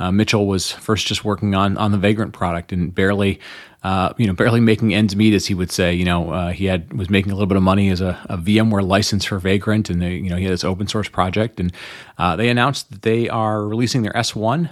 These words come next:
uh, all, all of their sort of financial information ahead of a planned I P O. So congratulations to them. Uh, I think,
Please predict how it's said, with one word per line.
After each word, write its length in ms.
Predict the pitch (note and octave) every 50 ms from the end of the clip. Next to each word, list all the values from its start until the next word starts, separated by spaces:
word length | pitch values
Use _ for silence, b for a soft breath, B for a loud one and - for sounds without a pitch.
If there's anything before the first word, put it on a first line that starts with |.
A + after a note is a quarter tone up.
| - -
uh, 220 | G#2 G2 F#2+ F#2+ -
all, 200 | - F#2+ G2+ - -
all 120 | A2 G#2 G2+
of 60 | G2
their 100 | G2+ F#2+
sort 180 | - - G#2+
of 60 | G2+ -
financial 400 | - G2 F#2+ G2 G#2 - - A2+
information 460 | G2+ - G#2+ G#2 G2+ G#2+ - B2 -
ahead 300 | - F2 - - A2+ A#2
of 140 | B2 A#2 G#2
a 260 | G#2+ G#2 G#2 G#2 F#2+ B B B B B B B
planned 280 | - A#2+ A#2+ A#2+ A#2
I 120 | B2 B2+ A2+
P 180 | - B2+ C#3
O. 180 | D3+ A2+ - -
So 140 | - - G2+
congratulations 720 | - - G2 F#2 G#2+ G#2+ G#2 - G#2 G#2 G2+ - G#2+ F#2+ F#2
to 40 | F#2+
them. 320 | F2 G2 G2+ A#2+ C3+ B2
Uh, 340 | - F#2+ F2+ F2+ F#2 F2+ F2+
I 120 | D#2+ F2+
think, 260 | - - G2+ F#2 -